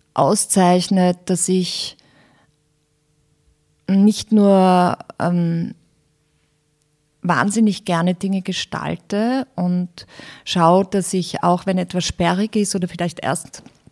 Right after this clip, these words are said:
nicht so ganz mein Thema ist, dass ich mir einen Aspekt raussuche, wo ich was gestalten kann. Und dass ich dann auch im Nachhinein für mich persönlich etwas gestalten kann.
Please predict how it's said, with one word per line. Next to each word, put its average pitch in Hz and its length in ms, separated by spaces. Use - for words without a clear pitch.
nicht 196 240
so 208 80
ganz 156 300
mein 175 200
Thema 196 380
ist, 196 300
dass 196 100
ich - 240
mir 190 160
einen 185 160
Aspekt 180 480
raussuche, 185 640
wo 175 160
ich 175 100
was 180 160
gestalten 175 520
kann. 180 320
Und 220 200
dass 247 120
ich 247 120
dann 240 160
auch 214 160
im 220 200
Nachhinein 220 580
für 226 160
mich 233 260
persönlich 190 440
etwas 160 260
gestalten - 480
kann. - 380